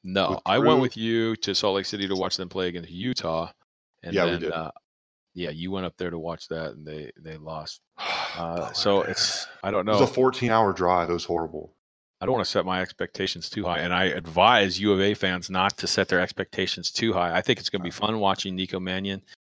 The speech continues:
Speaker 1: uh, you know,
Speaker 2: Who
Speaker 1: run
Speaker 2: do you,
Speaker 1: around
Speaker 2: what do you think
Speaker 1: all
Speaker 2: they do? You
Speaker 1: ginger
Speaker 2: think
Speaker 1: like.
Speaker 2: Sweet sixteen?
Speaker 1: I think that's a good, uh, over-under for sure. I think that's a great over-under, and that's a great over-under.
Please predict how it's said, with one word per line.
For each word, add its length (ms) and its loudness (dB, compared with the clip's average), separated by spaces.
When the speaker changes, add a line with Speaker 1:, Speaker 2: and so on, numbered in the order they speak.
Speaker 1:
uh, 440 -4
you 80 -12
know, 140 -10
Speaker 2:
Who 80 -2
Speaker 1:
run 100 8
Speaker 2:
do 60 6
you, 100 6
Speaker 1:
around 200 2
Speaker 2:
what 100 8
do 60 4
you 60 4
think 180 2
Speaker 1:
all 40 6
Speaker 2:
they 80 6
do? 80 0
You 120 2
Speaker 1:
ginger 240 -6
Speaker 2:
think 100 2
Speaker 1:
like. 160 2
Speaker 2:
Sweet 260 -2
sixteen? 420 -2
Speaker 1:
I 80 -6
think 160 2
that's 200 6
a 80 8
good, 420 6
uh, 220 2
over-under 840 2
for 140 -6
sure. 440 0
I 80 -4
think 200 -2
that's 180 4
a 60 -2
great 340 2
over-under, 720 2
and 800 -2
that's 140 0
a 20 6
great 240 10
over-under. 580 4